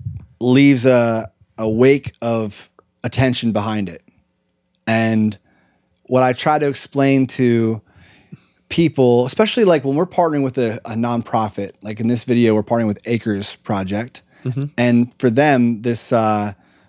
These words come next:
Speaker 1: social media world's new. And they're like, "Give us instructions on what you want us to do." And I, I explain, like, Facebook is an algorithm. It's trying to capture things that they think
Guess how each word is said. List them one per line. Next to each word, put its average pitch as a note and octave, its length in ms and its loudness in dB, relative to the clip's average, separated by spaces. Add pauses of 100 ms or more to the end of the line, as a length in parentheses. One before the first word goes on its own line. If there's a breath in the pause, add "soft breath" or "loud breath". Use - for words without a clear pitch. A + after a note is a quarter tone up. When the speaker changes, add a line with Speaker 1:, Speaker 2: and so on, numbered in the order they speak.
(160 soft breath)
Speaker 1:
social C3 300 -2
media B2+ 260 4
world's G#2+ 360 0
new. G2+ 400 -2 (160)
And A2 100 -4
they're A#2 80 -2
like, A2+ 180 -4
"Give C#3+ 180 2
us C#3+ 140 -4
instructions B2 480 -6
on G#2 180 -6
what A#2 240 0
you A#2+ 120 -2
want A2 160 -4
us G2+ 140 -12
to G#2+ 80 -8
do." F#2+ 240 -6
And G2 120 -8
I, G#2+ 100 -8 (140)
I A#2+ 100 -8
explain, E3 440 0
like, A2 240 -2 (640 loud breath)
Facebook F#3+ 320 2
is C3+ 120 2
an B2 60 2
algorithm. F#2+ 640 -6 (680)
It's C3+ 240 -2
trying E3 400 0
to F3 100 -2
capture C3 420 -4
things G#2+ 460 -6
that F2 140 -8 (180)
they A#2 180 -6
think A#2 440 -2